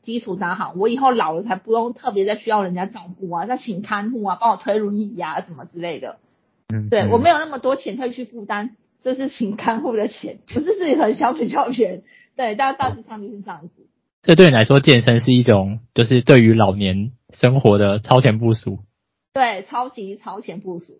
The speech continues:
Speaker 2: 那真的是蛮超前的。
Speaker 1: 对，好，没关系，你就是可以，我等一下之后如果有再分享的话，就是你可以就了解。之-，呃，结果就变成我这是在好像五，呃，八年前还是五年前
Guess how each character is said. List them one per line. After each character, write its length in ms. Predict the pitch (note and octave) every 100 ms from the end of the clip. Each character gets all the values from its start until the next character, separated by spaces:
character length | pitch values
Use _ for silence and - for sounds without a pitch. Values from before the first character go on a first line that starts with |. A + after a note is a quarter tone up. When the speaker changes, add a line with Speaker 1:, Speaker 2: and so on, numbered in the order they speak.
| _ _ _ -
Speaker 2:
那 100 | F3+
真 140 | F3
的 80 | E3
是 60 | D#3
蛮 180 | A2+ G#2+
超 200 | A2+ A2+
前 220 | A2 F2
的。 120 | F2+ - _ _ _ _ -
Speaker 1:
对， 260 | G3+ C#3 F#3
好， 280 | G3 F3+
没 140 | F#3 A3+
关 180 | B3+ C4
系， 160 | C4
你 160 | B3+ A3
就 100 | C#4+
是 380 | D#4 C4 G3+ _
可 140 | - C#4
以， 40 |
我 200 | G3 G#3+
等 120 | A3+
一 40 | B3
下 100 | A3+
之 160 | A3+
后 180 | A#3 G#3
如 140 | G3+ F3+
果 120 | F3+
有 40 |
再 160 | G#3 G#3
分 300 | F#3 F3 F#3+
享 240 | D#3+ F3+
的 60 | -
话， 360 | - D#3 - _
就 80 | A#3+
是 120 | C4
你 100 | G3+
可 180 | - G3
以 100 | F3+
就 140 | G3+
了 240 | F#3+ E3+ D3+
解。 240 | - - _ _ _
之-， 60 | D#4 D#4 -
呃， 440 | G#3+ G3+ F#3+ F#3+
结 180 | G3+ A3+
果 160 | A#3+ G#3+
就 100 | A3+
变 200 | A#3+ A#3
成 320 | F#3 F3+ G3+ _ _ _ -
我 140 | F#3+ F#3+
这 180 | A#3+
是 120 | B3 B3
在 500 | A3 G#3+ G3 G#3+ - _
好 160 | G3
像 300 | A#3+ C#4 B3
五， 260 | A3 G3 F#3 _ -
呃， 180 | G3+ G3+
八 320 | G#3 B3 B3+
年 240 | G#3+ G#3
前 180 | - F3
还 100 | G3
是 60 | A3+
五 160 | F#3+
年 220 | D#3+ D3
前 300 | G#3 F3+ -